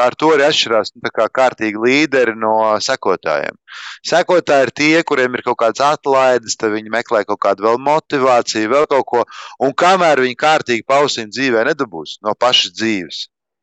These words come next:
kamēr viņi būs tādā normālā komforta zonā, lai apspriestu, ko tu dari, lai apspriestu, ko es daru, lai apspriestu, protams, arī kaut kādas lielākas tur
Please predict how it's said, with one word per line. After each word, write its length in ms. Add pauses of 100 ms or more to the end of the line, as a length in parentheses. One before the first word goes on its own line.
(180)
kamēr 340
viņi 100
būs 180
tādā 240
normālā 460
komforta 480
zonā, 380 (420)
lai 160
apspriestu, 580
ko 180
tu 220
dari, 380
lai 160
apspriestu, 400
ko 180
es 220
daru, 240
lai 100
apspriestu, 380
protams, 320
arī 100
kaut 160
kādas 220
lielākas 560
tur 160